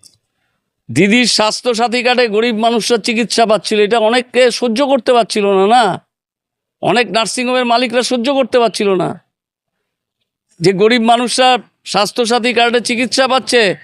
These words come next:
বাংলাদেশ এখন টলমল অবস্থা, বাংলাদেশ থেকে পেশেন্ট আসা বন্ধ, অনেকের, অনেকের অসুবিধা হচ্ছে। তারা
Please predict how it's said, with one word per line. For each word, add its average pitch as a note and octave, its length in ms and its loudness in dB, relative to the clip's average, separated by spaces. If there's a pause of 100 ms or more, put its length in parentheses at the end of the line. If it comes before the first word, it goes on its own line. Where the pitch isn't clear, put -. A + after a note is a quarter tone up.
(380)
বাংলাদেশ A3+ 580 0
এখন A#3+ 240 0 (520)
টলমল A#3+ 400 0
অবস্থা, A#3+ 360 0
বাংলাদেশ A#3 480 0
থেকে A#3 160 0
পেশেন্ট A3 380 0
আসা A#3 240 0
বন্ধ, A#3 320 2
অনেকের, A#3+ 340 2 (840)
অনেকের B3 340 0
অসুবিধা C4 400 -2
হচ্ছে। A#3 260 -2
তারা A#3 280 2